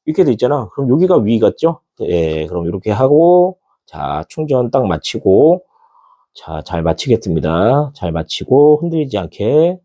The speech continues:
가로, 세로, 그다음에 높이 얼추 맞추시고,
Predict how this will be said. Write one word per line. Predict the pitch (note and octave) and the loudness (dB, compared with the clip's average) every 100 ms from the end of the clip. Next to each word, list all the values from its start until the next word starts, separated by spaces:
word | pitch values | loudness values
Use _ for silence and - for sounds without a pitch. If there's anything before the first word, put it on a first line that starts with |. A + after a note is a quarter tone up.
| _ _ _ _ _ _ _ | _ _ _ _ _ _ _
가로, | - F2 F#2 | -4 0 2
세로, | A#2 C3+ D3 D3+ D#3 D#3 D#3 _ _ | 2 4 4 6 4 2 -2 _ _
그다음에 | F#2 F2+ | -12 -10
높이 | G2+ - A#2 A2 | -8 -8 -4 -4
얼추 | - F#2+ - - | 0 -2 -2 -2
맞추시고, | G2+ D#2+ - F#2 - D3+ D#3+ F3 F3 | -2 -2 -6 -10 -4 0 2 2 -2